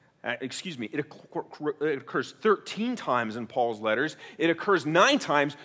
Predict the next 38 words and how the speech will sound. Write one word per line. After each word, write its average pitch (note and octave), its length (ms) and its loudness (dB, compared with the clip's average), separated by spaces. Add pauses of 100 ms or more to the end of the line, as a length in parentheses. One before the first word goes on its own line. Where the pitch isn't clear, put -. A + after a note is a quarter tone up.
(120)
just D3 460 -2
in G3 380 0
this G3+ 300 -2
book D3+ 460 -2
alone, D3+ 500 0
in A#2 120 -4
First E3 420 -6
Timothy. F#3 560 -8 (320)
So A3 160 0
clearly, A#3 640 6 (160)
there's G3+ 160 6
something B3+ 260 6
very, A#3 320 10
very C4 220 12
important B3 600 2 (200)
to G#3 80 0
godliness F3 1120 6 (140)
when F#3 160 6
it F#3 80 -2
comes G#3 320 -2
to G3 140 0
our F3 100 4
study E3+ 420 2
of C#3 80 2
First D#3 320 -6
Timothy. A3 380 -4
And D3+ 80 0
there's E3 140 0
something F#3+ 260 0
very F#3+ 560 2 (120)
significant A3+ 520 0
about E3 260 0
godliness D#3 800 0
when D3 100 -2
it - 80 -8
comes E3+ 260 -10
to D3 120 -8
fighting C3+ 800 -6